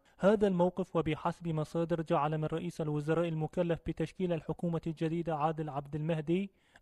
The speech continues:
أن يتذمر ويبدي استياءه من إجراءات عديدة اتخذتها في الفترة الأخيرة الحكومة المنتهية ولايتها، على اعتبار أنها ستضع الحكومة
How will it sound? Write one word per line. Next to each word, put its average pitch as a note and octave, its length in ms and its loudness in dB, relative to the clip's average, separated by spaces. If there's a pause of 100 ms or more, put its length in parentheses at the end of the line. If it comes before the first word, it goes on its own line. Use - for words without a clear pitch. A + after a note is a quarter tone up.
أن C#3 120 0
يتذمر G3 560 2
ويبدي E3+ 320 0
استياءه F3 460 0
من E3 200 -2
إجراءات E3+ 500 -2
عديدة E3 680 0 (320)
اتخذتها F#3+ 640 0
في F3+ 100 -4
الفترة E3+ 400 -2
الأخيرة E3+ 480 -2
الحكومة E3 440 -4
المنتهية D#3+ 500 -4
ولايتها، D#3 840 -2 (480)
على C#3 200 4
اعتبار G3 440 0
أنها E3+ 280 -2
ستضع D#3+ 440 -2
الحكومة E3+ 440 -2